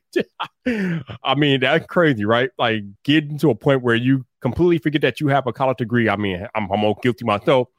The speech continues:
I know most of y'all are probably not aware, but your boy Viper actually has a Bachelor of Science degree in physics.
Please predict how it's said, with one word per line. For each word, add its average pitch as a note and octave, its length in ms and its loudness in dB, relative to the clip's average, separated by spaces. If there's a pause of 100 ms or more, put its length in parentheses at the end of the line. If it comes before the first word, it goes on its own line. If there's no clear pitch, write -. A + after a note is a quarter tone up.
(140)
I B2+ 140 0
know B2 320 4
most A2+ 360 0
of - 40 -8
y'all C3 240 2
are B2+ 80 -8
probably G3+ 380 -4
not F#3+ 160 -2
aware, D3 280 2
but A2+ 240 -2
your A#2+ 80 -2
boy E3+ 300 0
Viper C3+ 480 0
actually D3+ 460 -4
has C#3+ 320 2 (420)
a B2 240 0
Bachelor D#3+ 540 -2
of C3+ 140 -2
Science D#3 260 0
degree C3+ 260 0
in B2 260 -2 (140)
physics. D#3 480 0